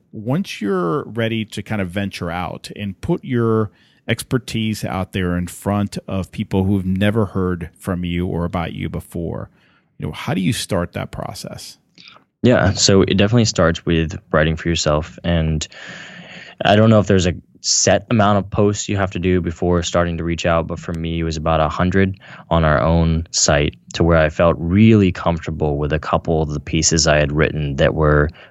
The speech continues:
Speaker 2: very exemplary of my style. They were well put together. They were very in-depth and thorough and that kind of stuff. So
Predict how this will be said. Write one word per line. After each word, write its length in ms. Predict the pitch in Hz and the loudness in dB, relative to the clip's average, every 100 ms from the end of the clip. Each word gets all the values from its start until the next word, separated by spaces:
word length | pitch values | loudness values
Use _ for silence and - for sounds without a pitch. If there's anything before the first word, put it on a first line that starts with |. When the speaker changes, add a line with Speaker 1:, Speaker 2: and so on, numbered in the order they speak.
| - | 2
Speaker 2:
very 320 | 110 110 98 | 6 8 6
exemplary 760 | 85 80 85 82 87 78 78 - | 4 2 0 0 -2 -2 -2 -4
of 140 | 71 | -6
my 240 | 80 80 71 | -2 0 0
style. 720 | - 127 131 123 120 110 92 | 0 2 4 4 4 2 -2
They 120 | 85 | -6
were 100 | 80 | -6
well 200 | 85 87 | -6 -6
put 220 | - 78 | -8 -12
together. 800 | 87 90 117 120 117 110 101 85 _ _ | -10 -2 0 2 2 2 0 -2 _ _
They 80 | 82 | -8
were 100 | 80 | -6
very 400 | 71 80 76 73 | -4 -2 -2 -2
in-depth 480 | 76 85 107 104 - | -4 0 0 0 -4
and 100 | 76 | -6
thorough 320 | 104 101 92 | 0 2 2
and 80 | 82 | 2
that 140 | 76 | -2
kind 120 | 73 69 | -4 -6
of 60 | |
stuff. 240 | - - - | -4 -4 0
So 260 | 85 80 | 0 0